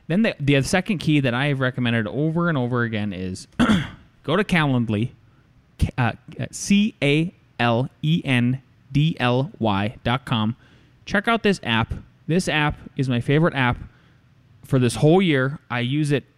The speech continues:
gosh, I use it almost, I bet I use it every day at least, at least twice now. And I, and not even just with Thumbtack,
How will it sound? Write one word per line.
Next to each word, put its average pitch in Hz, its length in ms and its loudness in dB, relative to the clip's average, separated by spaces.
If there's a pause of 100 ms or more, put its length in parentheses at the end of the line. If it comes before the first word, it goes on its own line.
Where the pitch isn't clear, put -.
(300)
gosh, 143 460 -2
I 180 100 2
use 233 240 4
it 220 80 2
almost, 151 460 2
I 214 60 2
bet 311 160 2
I 294 40 4
use 202 220 2
it 190 120 0
every 143 240 2
day 131 240 2
at 113 120 -4
least, 120 360 -2 (520)
at 127 120 2
least 156 280 2
twice 135 340 -2
now. 85 240 -6 (840)
And 165 100 4
I, 185 40 2
and 202 140 2
not 285 160 4
even 370 180 4
just 240 180 2
with 165 120 2
Thumbtack, 170 460 -2